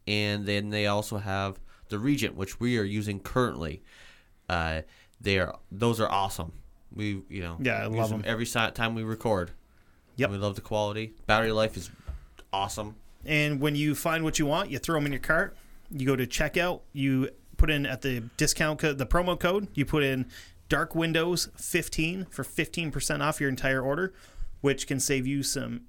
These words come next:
Speaker 2: kick-ass money.
Speaker 1: Mm-hmm.
Speaker 2: Speaking of kicking ass and saving money,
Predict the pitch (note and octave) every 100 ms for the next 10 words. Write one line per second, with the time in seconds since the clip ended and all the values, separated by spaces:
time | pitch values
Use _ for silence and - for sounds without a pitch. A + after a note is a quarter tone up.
0 | - - D#3 - C#3+ C#3+ C#3 C3+ - -
1 | C3 C#3 D#3+ C#3 G2 - - - A#2 C3
2 | B2+ A#2+ G#2 D#2 - - - - F3 G3
3 | F#3+ F#3+ F#3 F3 E3 D#3+ C#3+ - C#3+ E3
4 | G#3 E3+ D#3